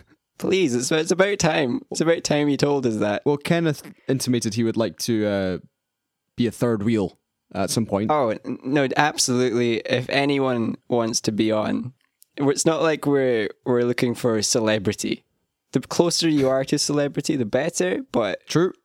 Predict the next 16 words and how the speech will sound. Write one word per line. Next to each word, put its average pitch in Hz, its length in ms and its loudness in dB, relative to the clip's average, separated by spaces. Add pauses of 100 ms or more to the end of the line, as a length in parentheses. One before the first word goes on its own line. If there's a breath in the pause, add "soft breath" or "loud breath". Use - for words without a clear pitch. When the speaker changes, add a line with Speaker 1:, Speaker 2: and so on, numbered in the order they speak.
Speaker 1:
just 165 320 -2
if 160 160 0
you 165 100 2
want 175 120 2
to 175 40 0
be 175 100 2
on 170 100 0
the 170 60 2
show, 160 300 2
if 151 100 -4
you 147 60 0
think 147 160 -2
you 151 80 -2
can 156 140 -2
record, 143 580 -2
uh, 123 280 -2